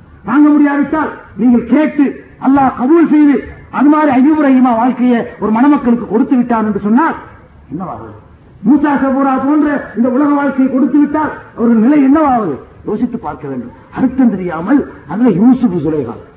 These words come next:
சுப்ஹானல்லாஹ், அந்த பெண்ணை, சுலைஹான் ஒரு பேரு இல்ல, அந்த பெண்ணை அல்லாஹ் ஜல்ல ஷானஹு வ தஆலா திருக்குர்ஆன்ல எப்படி சுட்டி காட்டுறான்?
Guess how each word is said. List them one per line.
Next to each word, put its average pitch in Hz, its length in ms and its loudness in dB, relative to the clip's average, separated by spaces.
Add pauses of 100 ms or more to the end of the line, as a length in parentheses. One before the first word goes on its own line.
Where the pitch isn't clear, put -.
சுப்ஹானல்லாஹ், 127 500 -10 (340)
அந்த 151 140 -2
பெண்ணை, 214 400 4 (400)
சுலைஹான் 240 500 2
ஒரு 254 100 2
பேரு 277 280 0
இல்ல, 269 220 0 (320)
அந்த 196 140 -2
பெண்ணை 233 560 2 (160)
அல்லாஹ் 285 280 2
ஜல்ல 233 360 0
ஷானஹு 202 220 -6
வ - 80 -14
தஆலா 185 260 -8
திருக்குர்ஆன்ல 233 420 0
எப்படி 233 220 -2
சுட்டி 185 200 -4
காட்டுறான்? 233 380 -6